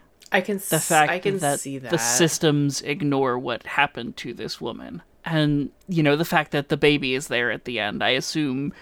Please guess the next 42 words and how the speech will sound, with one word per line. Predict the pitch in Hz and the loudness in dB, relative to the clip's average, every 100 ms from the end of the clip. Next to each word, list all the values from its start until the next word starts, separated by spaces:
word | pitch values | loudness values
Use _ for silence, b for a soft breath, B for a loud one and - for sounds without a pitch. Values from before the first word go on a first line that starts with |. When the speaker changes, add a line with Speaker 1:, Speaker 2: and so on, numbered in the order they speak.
| B _ | B _
Speaker 2:
the | 135 | -6
intention | 123 151 143 127 123 123 101 _ - | -2 -2 -2 -4 -4 -4 -8 _ -6
is | 139 127 123 | -4 -4 -6
that | - 107 | -10 -4
that | 135 107 - | -2 -2 -2
is | 139 127 113 - - _ - | -10 -8 -8 -10 -14 _ -18
her | - - 147 120 | -12 -8 -4 -4
baby | 120 123 123 123 104 | -4 -6 -6 -8 -8
as | 147 | -8
a | 139 | -10
result | 117 139 127 113 - - _ | -8 -6 -6 -6 -8 -20 _
of | 143 123 135 - - _ _ | -8 -8 -10 -14 -20 _ _
what | - 123 | -10 -8
happened | - 151 - - - | 0 -2 -2 -12 -12
to | - | -14
her. | - 80 - - _ | -6 -6 -6 -10 _
And | 113 120 | -6 -4
she | 131 98 | -6 -8
leaves | 139 131 160 | -8 -8 -8
it | 110 | -10
there | 131 110 110 | -4 -4 -4
for | - 107 | -6 -8
someone | - 113 104 98 | -6 -6 -4 -6
to | 98 - _ _ | -6 -10 _ _
find | - 117 127 107 110 104 - _ | -2 0 0 -2 -6 -8 -12 _
or | - 92 | -8 -6
whatever, | - 107 110 92 - 92 160 _ - | -4 -4 -4 -4 -6 -8 -8 _ -18
because | - 160 | -14 -10
she | - | -6
doesn't | 123 123 82 | -6 -6 -6
want | 139 135 101 | -4 -2 -2
it. | 110 - _ | -8 -12 _
Speaker 1:
Mm. | 135 127 117 101 117 131 _ - _ - - _ | -12 -12 -12 -16 -18 -20 _ -20 _ -20 -20 _
We | 135 | -12
can | 131 | -4
put | 139 | 2
a | 151 143 | 4 6
Speaker 2:
Um, | 139 | 4
Speaker 1:
pin | 131 | 2
in | 104 | -2
that | 104 - | -12 -16
one. | 104 117 131 | -18 -18 -18